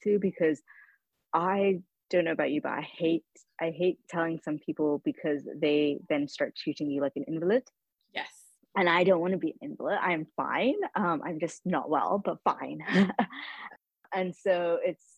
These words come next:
Speaker 1: I think, you know, you know your friends, you know, you, people you socialize with, so you can gauge who, who treats you how, and then, like, you know, continue to engage with the people that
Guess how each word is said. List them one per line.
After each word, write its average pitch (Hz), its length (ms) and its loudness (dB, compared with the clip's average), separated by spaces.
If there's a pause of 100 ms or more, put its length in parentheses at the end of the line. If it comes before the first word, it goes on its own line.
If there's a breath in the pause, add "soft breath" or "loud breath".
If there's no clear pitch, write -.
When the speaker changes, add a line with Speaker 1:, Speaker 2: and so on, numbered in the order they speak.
(600)
Speaker 1:
I 190 120 4
think, 180 300 -4
you 151 80 -4
know, 143 80 -6
you 156 200 0
know 165 120 -2
your 143 200 -2
friends, 151 440 -8
you 151 140 0
know, 139 180 -4 (140)
you, 151 180 -8 (340)
people 139 380 -2
you 147 140 -2
socialize 147 460 -6
with, 220 220 0 (160)
so - 80 2
you 151 220 6
can 147 300 0
gauge 147 480 0 (140)
who, 143 420 2 (720)
who 180 140 6
treats - 280 -2
you 156 140 2
how, 135 420 4
and 156 160 2
then, 147 220 0
like, - 260 0
you 147 80 -6
know, 139 140 -6
continue 147 360 -4
to 131 240 -2 (140)
engage 143 380 0
with 127 80 -4
the - 80 -10
people 139 320 -2
that 139 160 -6